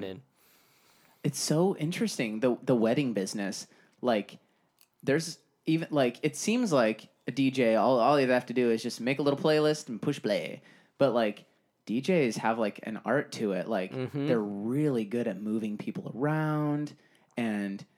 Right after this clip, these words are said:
Speaker 2: setting the vibe just the way it needs to be and stuff like that. Like,
Speaker 1: Yeah.
Speaker 2: I loved that. That was, that's, like, priceless.
Speaker 1: Yeah, he's, he's gonna read off, uh,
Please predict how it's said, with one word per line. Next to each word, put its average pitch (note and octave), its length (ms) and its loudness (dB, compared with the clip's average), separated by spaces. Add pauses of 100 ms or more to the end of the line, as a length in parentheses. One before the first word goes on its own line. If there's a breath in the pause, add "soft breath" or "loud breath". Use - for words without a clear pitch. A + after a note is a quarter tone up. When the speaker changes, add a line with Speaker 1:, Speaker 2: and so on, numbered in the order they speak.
(140)
Speaker 2:
setting A#2 420 0
the G2 100 -2
vibe A#2 680 2 (180)
just B2 600 -2
the A#2 120 0
way A2 220 0
it G2+ 80 -6
needs G#2+ 240 -8
to G#2+ 80 -6
be G2+ 240 0
and G2+ 140 -8
stuff - 260 -4
like G2 180 -4
that. F#2+ 320 -4
Like, - 300 -10 (240)
Speaker 1:
Yeah. A#2 320 -2 (100)
Speaker 2:
I A#2 60 -4
loved G#2+ 240 -2
that. G2+ 220 0
That A#2 40 0
was, A2+ 140 -2 (100)
that's, B2+ 220 0
like, G#2+ 140 -4
priceless. F#2+ 680 -6 (300 soft breath)
Speaker 1:
Yeah, C#3+ 200 4
he's, D3+ 380 -6 (100)
he's C#3+ 220 -2
gonna C3+ 260 2
read C3 260 0
off, B2+ 400 4 (120)
uh, A2+ 260 0